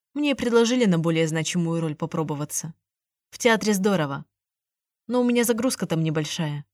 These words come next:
так что и оплата соответствующая. Зато в институте объявление увидела. Центральный государственный архив набирает студентов на полставки. Помогать описи оцифровывать. И интересно, и платят хорошо. Я заявку подала.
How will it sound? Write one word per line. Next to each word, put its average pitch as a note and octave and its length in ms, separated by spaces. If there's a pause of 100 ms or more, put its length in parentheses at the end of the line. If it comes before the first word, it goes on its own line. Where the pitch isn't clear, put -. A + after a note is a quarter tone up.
(160)
так G#3 160
что - 160
и G3 40
оплата F#3 360
соответствующая. D3+ 960 (640)
Зато A3+ 240
в C4 60
институте A3 480
объявление D#3+ 500
увидела. D3+ 520 (520)
Центральный F#3+ 440
государственный F3+ 720
архив F3+ 340
набирает E3 380
студентов F#3 520
на F3+ 80
полставки. D#3+ 680 (440)
Помогать A3+ 420
описи E3+ 280
оцифровывать. D3 720 (800)
И G3+ 100
интересно, F#3 500
и - 180
платят G3+ 340
хорошо. G3 520 (540)
Я B3 120
заявку A#3+ 380
подала. A3 460